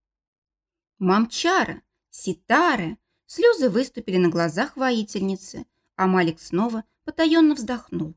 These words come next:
Прежде он не подозревал, что ему придется налаживать отношения еще с кем-то из близких людей его супруги. Думал, что дом в пустыне стоит заброшенным,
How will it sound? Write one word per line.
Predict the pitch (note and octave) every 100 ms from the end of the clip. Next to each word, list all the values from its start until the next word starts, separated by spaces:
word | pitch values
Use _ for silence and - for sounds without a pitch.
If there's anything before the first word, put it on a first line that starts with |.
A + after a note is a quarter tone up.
| _ _ _ _ _
Прежде | - B4 G4+ G#3+
он | D4 C#4+
не | A3
подозревал, | - F3 E3 F#3 D#3+ G3+ - _ -
что | -
ему | D4 D#4+ F4+
придется | C4+ G#3 C#4+ - A#3
налаживать | G#3 G#3+ G#3+ G3 F#3
отношения | F#3 E3+ E3 - C4 C4 - _ _ -
еще | D#4+ D#4+ E4
с | -
кем-то | C#4 B3 A#3
из | - E3
близких | D#3 B3+ - A#3
людей | G#3+ A3 A3 A3
его | A3+ E4
супруги. | - D#4+ - E3+ D#3+ - _ _ _ -
Думал, | C4 B4 E4
что | - -
дом | G3+ G3 A#3+
в | -
пустыне | G#3+ - G3+ G3 G3+
стоит | A3 D4+ E4
заброшенным, | G3+ G3 G#3 F#3+ - F#3 F3+